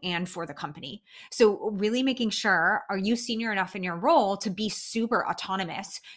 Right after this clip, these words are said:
to be making these decisions for people, right? 'Cause you are making decisions for this organization that you're freelancing for.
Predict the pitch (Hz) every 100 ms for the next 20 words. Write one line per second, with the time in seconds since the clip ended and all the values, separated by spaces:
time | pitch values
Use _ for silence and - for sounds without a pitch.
0 | - 254 247 220 202 214 233 233 240 208
1 | 180 196 220 180 - - 196 170 - 190
2 | - - 190 _ _ - 185 185 220 196
3 | 247 247 208 214 233 196 180 214 190 165
4 | - - 208 180 180 175 160 - - _
5 | - 190 175 160 240 285 247 190 175 175
6 | - 370 370 185 165 170 - - 127